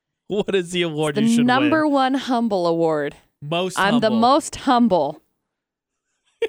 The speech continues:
Speaker 2: Hashtag most humble. We had a phone call yesterday, uh, that was talking about it, being most humble, number one humble,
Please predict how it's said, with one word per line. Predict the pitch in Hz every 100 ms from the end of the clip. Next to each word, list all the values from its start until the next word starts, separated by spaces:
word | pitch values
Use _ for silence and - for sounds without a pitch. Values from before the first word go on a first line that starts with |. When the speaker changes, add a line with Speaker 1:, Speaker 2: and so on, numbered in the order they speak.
| - 480 -
Speaker 2:
Hashtag | - 214 - 339 220 202
most | 196 190 -
humble. | 196 170 143 - 170 _ _ _ _ _ -
We | 320
had | 359
a | 349
phone | 330 339
call | 349 294
yesterday, | 262 262 262 254 233 214 208 202 208 _ -
uh, | 202 196 196
that | 196
was | 170
talking | - 202 185 196
about | 180 170 170
it, | 175 - _ _ _ _ _ _ 190
being | 220 208 202
most | 202 196 -
humble, | 202 185 185 185
number | 180 180
one | 185 185
humble, | 180 180 175 175